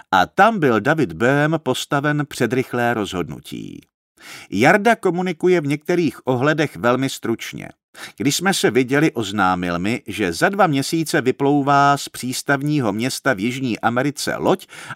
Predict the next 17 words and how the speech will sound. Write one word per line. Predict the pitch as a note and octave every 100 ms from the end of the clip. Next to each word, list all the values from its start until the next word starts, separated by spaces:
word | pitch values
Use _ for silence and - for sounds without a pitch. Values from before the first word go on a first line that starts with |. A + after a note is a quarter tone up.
| -
a |
jsou | A2 - G3+
na | A3+ A3
ní | G3+ E3
volná | G2 D3 D#3 D#3 D3+
místa. | C3+ A#2+ - - A1+ - - - -
Kdo | F#2 G3+
první | G3+ A3 E3+ G#2+ D#2+
zavolá, | F2 F3 F#3+ F3+ F3
ten | E3+ D#3 C#3+
jede," | A2+ A#2+ E2 A#1 _ -
pokračuje | C3+ A3 F#3 - G3+ E3
ve | F2+ G2
vyprávění | D3+ D3 D3+ D3+ D#3+ D#3+ A#2 F2
David | A2 D3 G#2+
s | - -
tím, | A2+ A2+ A#2